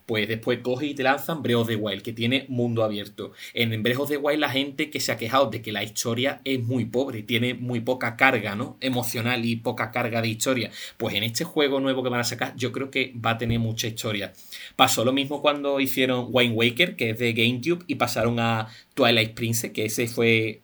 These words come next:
un vende consolas de la Wii. De hecho, sacaron la Wii con ese juego, al mismo modo que hicieron con Wii U y Breath of the, y la Nintendo Switch, sacaron el Breath of the Wild ahí para las dos consolas.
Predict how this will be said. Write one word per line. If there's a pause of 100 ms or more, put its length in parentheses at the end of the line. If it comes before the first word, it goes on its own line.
(100)
un
vende
consolas
de
la
Wii.
De
hecho,
sacaron
la
Wii
con
ese
juego, (280)
al
mismo
modo
que
hicieron
con
Wii
U
y
Breath
of
the,
y (160)
la
Nintendo
Switch,
sacaron
el
Breath
of
the
Wild
ahí
para
las
dos
consolas.